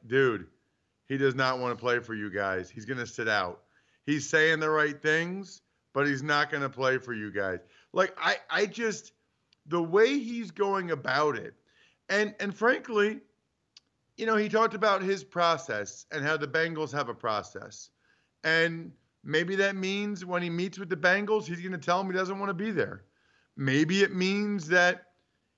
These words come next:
he wants to talk with them first and see how committed they are to winning and see if he's a fit with Zac Taylor before saying, "Yes, I in fact do wanna be a Cincinnati Bengal." And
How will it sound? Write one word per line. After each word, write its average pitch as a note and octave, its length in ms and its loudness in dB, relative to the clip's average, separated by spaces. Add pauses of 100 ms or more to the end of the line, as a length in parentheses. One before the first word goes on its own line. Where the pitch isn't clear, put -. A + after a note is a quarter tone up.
(120)
he F3+ 160 -2
wants F#3+ 320 2
to F#3+ 120 -12
talk A3+ 380 2
with F3+ 160 -2
them B2 240 0
first G2+ 540 -6
and D3+ 180 -4
see A#3+ 240 -4
how F#3+ 160 4
committed E3 520 -4
they C#3 140 4
are C3+ 240 4
to B2 100 -4
winning A2+ 480 -6 (500)
and E3 240 0
see A#3+ 240 -4
if G#3 160 2
he's F3+ 220 -6
a D3+ 80 0
fit - 400 -2
with C#3 160 -4
Zac A#2+ 360 0
Taylor G#2+ 520 -4 (320)
before D#3+ 480 -4
saying, D3 500 2
"Yes, D3+ 540 -2 (440)
I D#3 180 4
in D3+ 180 0
fact C#3+ 420 0
do F#3+ 320 -4
wanna C#3+ 320 -4
be A2+ 400 -8 (460)
a D3+ 120 2
Cincinnati C#3 680 0
Bengal." G#2+ 520 -4
And G3+ 260 -4